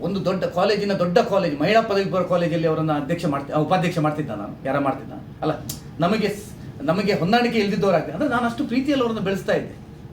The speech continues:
ನನ್ನ ದೇವಸ್ಥಾನದ, ಆ, ಇಪ್ಪತ್ತನೇ ಇಸ್ವಿಯಲ್ಲಿ ನಾವು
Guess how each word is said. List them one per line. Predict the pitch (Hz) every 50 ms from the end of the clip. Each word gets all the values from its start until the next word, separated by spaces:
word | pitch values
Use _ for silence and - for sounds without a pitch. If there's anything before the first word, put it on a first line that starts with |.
| - - - - - - - -
ನನ್ನ | 175 202 226
ದೇವಸ್ಥಾನದ, | 214 175 202 226 247 233 - 233 214 214 208 202 196 196 - - - - - -
ಆ, | 175 175 175 175 170 165 165
ಇಪ್ಪತ್ತನೇ | 160 156 151 - 208 202 - 196
ಇಸ್ವಿಯಲ್ಲಿ | 190 180 - 196 180 175 175
ನಾವು | 180 170 170 156